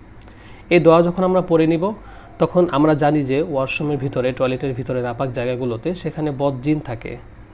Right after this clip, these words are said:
খুবুস ওয়াল খাবাইস। এরা তখন মানুষের উপরে দৃষ্টি দেয়, কুনজর দেয়, কখনো কখনো আসরও করে বসে। যখন আমরা দোয়া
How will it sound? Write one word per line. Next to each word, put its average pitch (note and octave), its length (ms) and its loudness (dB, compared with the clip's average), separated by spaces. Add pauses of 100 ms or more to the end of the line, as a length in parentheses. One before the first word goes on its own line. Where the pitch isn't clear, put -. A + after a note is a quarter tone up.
(200)
খুবুস F3 440 0
ওয়াল C3+ 100 0
খাবাইস। C3+ 680 -2 (840)
এরা G3 180 8
তখন F#3+ 280 2
মানুষের D3 420 2
উপরে D#3+ 280 2
দৃষ্টি C#3 420 -6
দেয়, C3+ 340 0
কুনজর C3+ 380 -2
দেয়, B2 320 -4 (260)
কখনো D3+ 280 -2
কখনো D#3 260 -4
আসরও B2+ 280 -6
করে A#2+ 220 -4
বসে। A#2 360 -10 (560)
যখন E3 220 6
আমরা F3+ 200 8
দোয়া D3+ 380 6